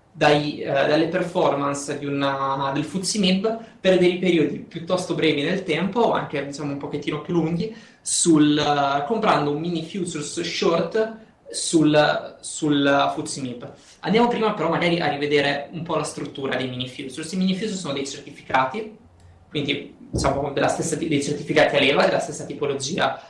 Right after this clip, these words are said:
eh, più o meno dei turbo, in cui il, il loro prezzo viene calcolato in maniera molto semplice e trasparente come differenza tra il valore del sottostante e lo strike. Questa differenza viene,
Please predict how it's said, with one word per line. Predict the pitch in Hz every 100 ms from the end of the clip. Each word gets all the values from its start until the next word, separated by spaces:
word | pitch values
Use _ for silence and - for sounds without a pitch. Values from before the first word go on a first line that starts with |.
| - -
eh, | 139 131
più | -
o | 151
meno | 143 139
dei | 139
turbo, | - 135 147 180 208 - - _
in | 220 220
cui | 185
il, | 151 - - -
il | 185
loro | 190 214 220
prezzo | 220 220 - 180
viene | 147 139 139 143 139
calcolato | 175 170 175 -
in | 151
maniera | 156 160
molto | 156 156 -
semplice | - 160 - 156
e |
trasparente | 214 190 214 190 208 185
come | 160 143
differenza | 156 - 160 139 139 139
tra | 143
il | 143
valore | 151 180 147
del | 147
sottostante | 202 220 220 - 160 185 175 - - _
e | 160
lo | 139 139
strike. | - 131 127 131 - 165 - _ _ _ -
Questa | 208 196
differenza | 170 170 208 190 190 - 226
viene, | 214 156 151 -